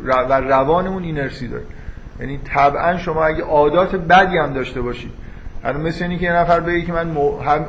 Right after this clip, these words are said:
اگه همه مردم معتاد به هروئین باشن، این استدلال شما، اگه یه عده‌ای بیان بگن آقا این لازم نیست، اینو اگه ترک بکنید مشکلی ایجاد نمیشه بعد از یه مدتی،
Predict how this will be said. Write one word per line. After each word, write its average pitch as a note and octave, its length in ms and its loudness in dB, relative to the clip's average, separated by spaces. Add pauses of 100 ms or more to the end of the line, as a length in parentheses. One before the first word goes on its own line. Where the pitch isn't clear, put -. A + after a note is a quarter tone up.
اگه E3 200 4
همه F3 180 4
مردم D#3+ 340 2
معتاد D3 520 -2
به C#3+ 120 -2
هروئین C#3+ 420 0
باشن، E3 420 0 (340)
این D#3+ 100 -6
استدلال D#3+ 520 0
شما، E3+ 580 0 (280)
اگه D#3 160 2
یه E3 180 4
عده‌ای D#3+ 300 4
بیان D#3 320 2
بگن D#3 180 0
آقا D#3+ 220 2
این D#3 220 -4
لازم C#3 420 2
نیست، E3 220 -6
اینو C#3 140 -2
اگه C3+ 340 2 (160)
ترک C3 280 0
بکنید B2+ 440 -4 (420)
مشکلی C3+ 520 -6
ایجاد C3+ 400 -2
نمیشه C3 280 -6
بعد B2+ 160 4
از B2 180 -2
یه C3 100 -6
مدتی، C3 680 -4